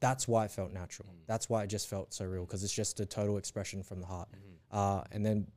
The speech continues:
Speaker 1: one thing is also, yeah, I, I think one point I wanna make is, especially in school, we're told to, actually, we're not told to do this. We're not told to go towards our strengths. We're sort of just put in this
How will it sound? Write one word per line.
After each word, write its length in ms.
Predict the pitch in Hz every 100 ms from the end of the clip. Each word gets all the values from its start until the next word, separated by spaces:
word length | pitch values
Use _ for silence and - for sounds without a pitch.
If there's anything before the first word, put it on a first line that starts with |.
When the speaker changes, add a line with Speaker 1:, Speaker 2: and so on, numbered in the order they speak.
| - - 104
Speaker 1:
one 260 | 113 123
thing 240 | 120 123 113 107
is 140 | 101
also, 480 | 104 101 104 101 95 - _ _ - _ _ _ _ _ _ _ _ _ _ _ -
yeah, 300 | 135 104 - - _ _ _
I, 160 | 123 120
I 100 | 127
think 420 | - 147 147 - - -
one 240 | 123 143
point 160 | 139 151
I 40 |
wanna 160 | 139 127
make 260 | 120 123 120
is, 320 | 107 - - _ _ _ _ _ _ _ _ _ _ _
especially 440 | 120 - 151 - 156
in 80 |
school, 280 | 127 - 135
we're 120 | 117
told 340 | 107 - 120 123
to, 380 | - 120 113 101 _ _ _ _ -
actually, 280 | 143 - 135
we're 100 | 117
not 180 | 131 131
told 240 | 117 107
to 80 | -
do 140 | 104
this. 220 | 95 87
We're 80 | 120
not 140 | 135 131
told 220 | 127 117
to 80 | 113
go 280 | 101 113 113
towards 360 | 117 110 107
our 120 | 101
strengths. 500 | 92 - 107 92 -
We're 80 | 104
sort 200 | 104 117
of 60 | 110
just 200 | 104 -
put 160 | 117 107
in 120 | 104
this 340 | 101 - -